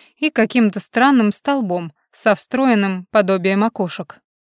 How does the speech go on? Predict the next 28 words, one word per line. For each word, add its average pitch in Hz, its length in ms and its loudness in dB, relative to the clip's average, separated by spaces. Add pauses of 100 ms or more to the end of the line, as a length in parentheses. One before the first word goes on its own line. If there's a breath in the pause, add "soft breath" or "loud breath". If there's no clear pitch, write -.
(140)
Погремев 220 560 2
и 240 160 -6
похлопав 233 580 -2
там 214 240 0
чем-то, 254 540 0
он 269 240 2
выглянул 214 500 0
на 226 120 2
меня. 233 420 0 (600)
"Ну, 208 360 0 (260)
ты 226 200 2
идешь 247 320 0
есть 175 320 -6
или 202 160 2
нет? 190 360 -2 (280)
Я 220 180 0
тебе 208 240 0
в - 80 -8
постель 220 400 0
подавать 202 460 2
не 202 80 2
собираюсь", 214 720 0 (300)
возмутился 208 680 0
он. 180 240 -4 (360)
"А 220 160 0
то 202 160 0
спи - 260 -2
потом 175 420 -8